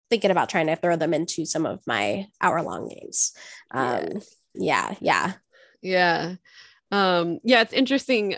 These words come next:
Speaker 2: Uh, the game to grow method has, like, specific times, like, like, for the first twenty minutes, we do this and then we
Speaker 1: Mm-hmm.
Speaker 2: play,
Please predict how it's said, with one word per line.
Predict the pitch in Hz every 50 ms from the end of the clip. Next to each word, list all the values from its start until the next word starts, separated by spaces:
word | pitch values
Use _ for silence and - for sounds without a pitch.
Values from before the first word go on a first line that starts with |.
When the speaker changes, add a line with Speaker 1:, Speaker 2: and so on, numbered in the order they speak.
| -
Speaker 2:
Uh, | 185 196 180 175 160
the | 165 175 196 190
game | 175 202 202 208 220
to | 196 226 190
grow | 180 185 185 185 180
method | 180 175 185 - 190 175 180
has, | 185 190 165 175 175 -
like, | 180 160 -
specific | - - _ 180 - - 214 196 - 185 - -
times, | - - 208 196 185 175 160 165 180 208 247 277 285 - - - - - - _ _
like, | 180 180 175 - -
like, | - 139 170 170 -
for | _ _ - 190
the | 175 180 175
first | - 220 208 202 202 - -
twenty | - - 208 202 196 196
minutes, | 202 196 196 196 - -
we | - 185
do | 180 185 185 185
this | 180 220 247 277 247 -
and | - 185 190 185
then | 180 180
we | 185 185 185
Speaker 1:
Mm-hmm. | 226 220
Speaker 2:
play, | 208 185 165 165 165 180 220 262 -